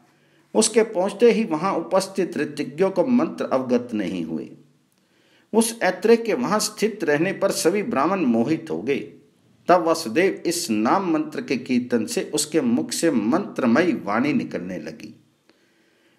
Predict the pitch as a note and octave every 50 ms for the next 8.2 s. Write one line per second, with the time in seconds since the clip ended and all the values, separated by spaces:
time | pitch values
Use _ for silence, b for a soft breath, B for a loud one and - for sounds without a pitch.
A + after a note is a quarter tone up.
0 | _ - - A#3+ A#3+ - - G#3+ A3 G#3+ - A#3+ - - A3 A3+ - D#3+ E3+ E3
1 | - G#3+ G#3+ A3+ A3+ A3 - - E3 D#3 D#3 D3 - A#3+ A#3+ A3+ F#3+ - - -
2 | E3+ C3+ A#2+ D#3 D3+ - G3 F#3 E3+ D#3 - D3 D3 - - C3 B2 B2 B2 -
3 | F3+ G3+ G3 - - G3 - - G2+ G2+ G2 A2+ - F#3 - - A2+ F#2 F2 F2+
4 | F2+ - - - - - b b b b b b b b b G#3+ A#3+ B3 A#3+ -
5 | G3+ - - - G#3 A3 G#3+ - D#3 C#3 B2+ F3+ - - A#3+ G3 D3+ A#2 A#2+ F#3
6 | G#3+ F#3+ F3+ F3 D#3 E3+ E3+ D3 - - - - - - - E3+ G3+ A#3+ A#3+ A3+
7 | G3 D#3 F3 F#3 - B2 B2 C3+ C3 B2 - - A#2+ G#2+ - - - F2 A2 C3+
8 | D3 D3 - B